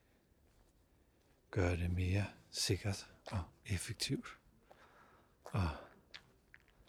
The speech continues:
vedvarende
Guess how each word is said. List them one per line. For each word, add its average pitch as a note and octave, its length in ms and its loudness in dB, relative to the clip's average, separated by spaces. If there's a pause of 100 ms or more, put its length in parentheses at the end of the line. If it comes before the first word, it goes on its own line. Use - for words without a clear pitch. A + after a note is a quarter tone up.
(2500)
vedvarende G2+ 760 8